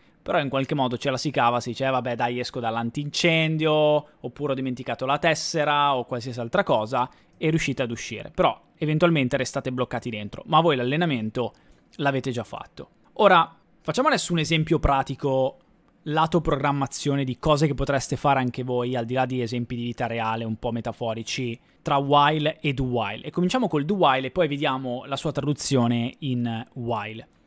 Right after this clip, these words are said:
Quello che andiamo a creare è un piccolo giochino che crea un numero casuale,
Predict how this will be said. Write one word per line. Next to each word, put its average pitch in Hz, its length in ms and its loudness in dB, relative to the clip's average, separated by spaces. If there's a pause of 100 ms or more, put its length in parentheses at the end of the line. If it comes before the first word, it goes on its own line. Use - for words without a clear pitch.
Quello 233 160 6
che 170 60 6
andiamo 170 180 4
a - 20 -2
creare 135 480 4
è 147 160 -4
un 143 260 -2
piccolo 131 760 -2 (220)
giochino 156 720 0 (140)
che 160 140 0
crea 170 520 2
un 147 160 0
numero 151 300 6
casuale, 120 600 -6